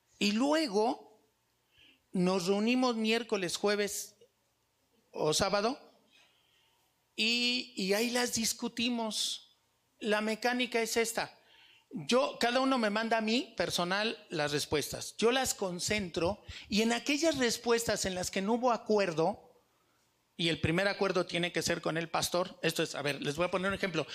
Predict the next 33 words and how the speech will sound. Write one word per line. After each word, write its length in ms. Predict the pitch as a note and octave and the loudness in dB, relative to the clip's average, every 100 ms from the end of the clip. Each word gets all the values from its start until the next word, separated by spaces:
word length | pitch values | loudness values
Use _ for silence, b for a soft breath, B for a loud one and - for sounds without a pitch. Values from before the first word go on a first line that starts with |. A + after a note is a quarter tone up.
| B B | B B
Yo 240 | - G3 A3+ | -2 2 4
puedo 220 | A#3+ A#3 | 4 4
decir, 380 | G#3 - A3 F#3+ - | 4 2 0 -4 -6
o, 220 | G3 F#3 - | 0 2 2
o 80 | E3+ | 2
yo 200 | F3+ G#3 | 4 4
lo, 180 | A3 - | 2 0
cuando 240 | D3 D#3 | 0 2
yo 160 | D#3+ G3+ | 2 4
la 120 | A3 | 4
elaboré, 480 | A3 A3+ A3 A3+ A3+ B B | 4 4 4 2 0 B B
pues 100 | C#3+ | -2
me 80 | D#3 | 0
doy 160 | E3+ | 0
cuenta 320 | E3+ F#3+ E3+ - | 0 0 0 0
que 80 | |
era 140 | D#3+ D3+ | 0 0
falsa. 440 | G#3 G3+ - D3+ - _ _ b b | 0 0 0 -2 -8 _ _ b b
Y 80 | A3 | -2
todos 280 | F3 D4 D#4+ | 2 2 4
los 140 | C4 | 2
demás 240 | A#3+ B3+ C4 | 2 2 0
tienen 360 | B3+ B3+ C4 | 0 2 2
verdadero, 580 | A#3 A3+ A3+ A#3 A3+ C#4 - _ _ _ _ _ _ _ _ _ _ - - - - | 2 2 2 2 0 -2 -6 _ _ _ _ _ _ _ _ _ _ -20 -16 -12 0
no 180 | G3 G3 | 2 2
hay 140 | G3+ | 2
acuerdo. 380 | G#3 A#3 A3+ F3 - - _ - - _ _ _ _ _ _ | 0 2 2 0 -4 -16 _ -20 -20 _ _ _ _ _ _
¿Sí, 260 | - G#3+ A3 | -4 -2 0
sí 120 | G#3 | 0
me 100 | A3 | 0
explico? 640 | G#3+ G#3 - C4+ - - _ _ _ B B B B _ - | 0 -2 0 -2 -4 -20 _ _ _ B B B B _ -6
Y 160 | A3+ A#3 | 0 2
entonces, 840 | A#3+ - C#4 C#4 - C4+ C4+ - | 2 2 2 2 2 2 0 -4